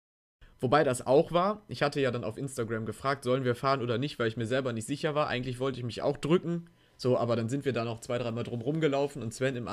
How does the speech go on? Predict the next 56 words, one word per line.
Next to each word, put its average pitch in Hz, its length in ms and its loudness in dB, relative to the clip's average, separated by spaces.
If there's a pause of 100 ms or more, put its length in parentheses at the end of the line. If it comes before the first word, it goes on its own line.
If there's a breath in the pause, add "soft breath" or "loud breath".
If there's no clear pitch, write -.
„Ach 113 160 -6
komm, 113 340 0
mein 107 280 -2
Gott, 107 200 -2
so 113 80 -4
schlimm 120 160 -4
ist 120 100 -8
der 113 80 0
jetzt 104 140 -4
auch 110 160 0
nicht.“ 139 200 -2
Und 110 140 -6
gut, 139 220 -2
dann 110 100 0
rein. 127 300 2 (800 loud breath)
Und 139 180 0
dann, 143 200 4
wie 170 80 2
das 151 180 6
so 135 80 2
ist, 117 240 2
ne, 107 120 -2
wenn 110 100 -2
man 107 100 -6
das 104 160 -6
ausnutzt, 127 600 -4
ne, 123 240 -2 (240 loud breath)
mit, 120 300 -2
als 120 200 -2
wir 123 80 -2
dann 113 160 -4
da 110 100 -2
standen 127 460 -4
und 117 100 -4
dann 113 100 -4
ist 113 160 -6
da 117 60 0
ja 104 140 0
auch 104 100 -2
so - 80 -4
ein 110 100 0
Bildschirm, 147 400 2
wo 127 80 0
man 113 180 -2
sieht, 135 200 -6
wie 127 60 -2
der 113 180 0
hoch 143 180 2
und 131 120 -4
wieder 117 120 0
runter 143 340 0
kommt 151 280 -4
und 135 120 -6
so. 143 160 -4
Und 127 160 -8
dann 120 200 -8